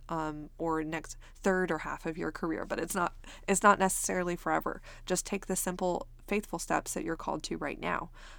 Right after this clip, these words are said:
Um, so, um, yeah, I wanted to <laughs> also encourage you. I promise I'm not gonna start out every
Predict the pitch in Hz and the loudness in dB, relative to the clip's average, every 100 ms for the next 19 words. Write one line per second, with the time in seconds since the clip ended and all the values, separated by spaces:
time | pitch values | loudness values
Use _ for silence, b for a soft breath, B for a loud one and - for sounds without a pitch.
0 | B - 180 170 160 - - - - - | B 0 2 2 0 -8 -16 -16 -16 -18
1 | - - - - - - - 226 202 180 | -18 -14 -12 -12 -6 0 6 8 8 6
2 | 180 220 233 B B B - - 208 196 | 4 2 -2 B B B -8 2 4 6
3 | 180 180 175 175 - - - - - - | 6 2 -2 -8 -12 -18 -18 -18 -18 -18
4 | - - 220 277 - - - 202 202 214 | -14 0 6 8 6 2 -2 2 4 4
5 | 214 214 214 214 - - - - 175 175 | 4 2 0 -2 -4 -10 -14 -10 -6 -4
6 | 175 180 185 190 - 180 180 175 175 - | 0 2 2 -2 -2 0 2 2 2 -2
7 | - - - - 202 B B - - 196 | -16 -4 -2 2 2 B B 0 2 2
8 | 185 165 160 165 160 170 175 165 - - | 0 -2 0 0 2 2 2 0 0 -2
9 | 190 160 - 202 - 170 160 - - 180 | -4 -4 -4 -4 -2 0 2 0 0 0
10 | 175 202 | 0 0